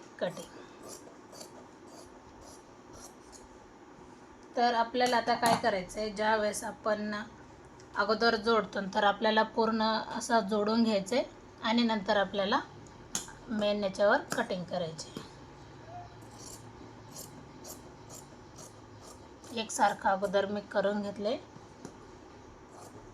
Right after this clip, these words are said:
पाहू शकतात. आता हा मी मधला पॉइंट काढलाय का आपल्या लक्षात येईल का ज्यावेळेस आपण बाही खोलतो तर आपल्याला लगेच लक्षात येईल का आपल्याला इकडच्या बाजूने,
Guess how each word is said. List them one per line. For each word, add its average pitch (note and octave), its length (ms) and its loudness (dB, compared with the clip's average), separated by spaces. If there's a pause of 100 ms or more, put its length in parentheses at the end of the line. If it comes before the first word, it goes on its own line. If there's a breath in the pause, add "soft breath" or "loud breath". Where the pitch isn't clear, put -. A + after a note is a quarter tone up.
(2250)
पाहू G#3+ 200 2
शकतात. A#3+ 420 -2 (1700)
आता A#3 260 4
हा A3+ 140 6
मी A#3 160 2
मधला A3 360 6
पॉइंट A3+ 460 2
काढलाय A3 360 4
का B3 180 0
आपल्या A3+ 220 2
लक्षात A3 500 0
येईल B3 180 0
का A#3 180 -2
ज्यावेळेस A3+ 380 2
आपण G#3+ 300 0
बाही G#3+ 320 4
खोलतो G#3+ 300 -2 (140)
तर G#3+ 100 2
आपल्याला G#3 380 2
लगेच G#3+ 320 -2
लक्षात G#3+ 360 -4
येईल A#3+ 100 -2
का A3+ 120 -2
आपल्याला G#3+ 280 -4
इकडच्या G3+ 380 -4
बाजूने, G3 400 -2